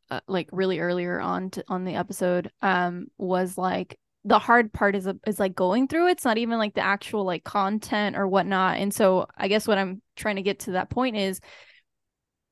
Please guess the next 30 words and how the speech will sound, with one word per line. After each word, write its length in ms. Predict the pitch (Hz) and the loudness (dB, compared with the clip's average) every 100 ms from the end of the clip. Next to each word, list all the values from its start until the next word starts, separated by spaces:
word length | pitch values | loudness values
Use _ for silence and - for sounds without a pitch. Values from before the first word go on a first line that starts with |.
| _ _ _ - | _ _ _ 0
it's 180 | 254 - | 2 8
almost 400 | 240 240 262 - | 8 10 6 6
like 180 | 269 - | 2 4
the 120 | 247 | 2
mental 560 | 220 214 214 233 202 - | 4 2 2 0 0 0
part 340 | - 214 202 - | 0 2 2 2
of 200 | 220 202 | 2 2
the 140 | 208 | -2
exam 480 | 196 190 202 185 190 | -4 -4 -2 -2 0
is 160 | 214 208 | 0 2
the 140 | 190 | 2
hardest, 480 | 180 233 214 190 - | 6 4 4 -2 -6
and, 80 | 208 | -4
like, 160 | 190 | -2
not 260 | 202 202 190 | 2 2 2
knowing 760 | 202 202 196 208 185 175 165 - - | 2 4 4 4 0 -4 -14 -16 -8
and 180 | 208 | -4
getting 280 | 214 233 233 | 2 2 2
through 360 | - 214 240 226 | -2 0 2 4
that 220 | 208 202 | 4 2
not 260 | 214 208 208 | 2 2 2
knowing 560 | 202 202 208 208 196 | 0 2 2 0 -2
and 160 | 202 196 | -8 -4
learning. 460 | 180 196 247 311 | -2 2 2 4
It's, 180 | 339 311 | 4 4
like, 120 | 247 | 2
not 180 | 233 285 | 4 6
even 200 | 392 392 | 6 4
the 80 | 302 | 0
content 640 | - 214 247 294 - 180 | 0 0 2 0 -4 -12